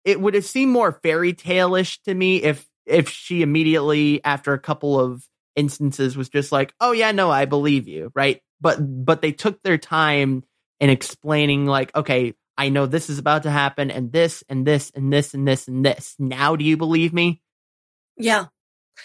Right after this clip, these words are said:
Speaker 2: Well, and also what I would like to say about this is that, like, I like the fact that, 'cause you were saying that the big part of this is the love story,
Speaker 1: Mm-hmm.
Speaker 2: I tend to d-, disagree with you to a level, because I think this
Speaker 1: Okay.
Speaker 2: is more hav-,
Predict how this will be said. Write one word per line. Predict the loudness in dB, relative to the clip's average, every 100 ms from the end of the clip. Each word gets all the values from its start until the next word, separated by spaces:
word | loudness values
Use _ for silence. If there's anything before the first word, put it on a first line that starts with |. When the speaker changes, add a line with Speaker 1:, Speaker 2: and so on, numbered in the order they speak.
| -20 -6
Speaker 2:
Well, | 2 4 6
and | 4 4
also | 4 2 0
what | 0 0
I | 0
would | -2
like | -4 -6
to | -6
say | -4 -6
about | -8 -12
this | -12 -12 -12
is | -10
that, | -10 -10 -8
like, | -10 -6
I | -6 -4
like | -6 -8 -8
the |
fact | -8 -8 -8 -10
that, | -10 _ -12
'cause | -4 -2
you | 0
were | 0
saying | 2 0 -4 -10 _ _
that | -6 -6 _ _ _ -10
the | -4
big | -4 -4
part | -8 -8
of | -8
this | -8 -6
is | -6 -8
the | -8
love | -8 -10 -10
story, | -10 -8 -10 -12 _ _ _ -4
Speaker 1:
Mm-hmm. | -2 -2 -4 -10 _ _ _ _ _ _ -20 _ _ _
Speaker 2:
I | 0 4 4 2 2 0 -2
tend | -2 -2 -2
to | -4 -4 -6
d-, | -6 -4 -4 -6
disagree | -8 -6 -4 -6 -8
with | -10 -8
you | -8 -8 _ _ -14
to | -8
a | -8
level, | -8 -10 -12 -20 _ _
because | -4 -2 0
I | -2
think | -2 -2
this | 0
Speaker 1:
Okay. | 0
Speaker 2:
is | -2
more | -2 0 0 -2 -6 -6
hav-, | -6 -4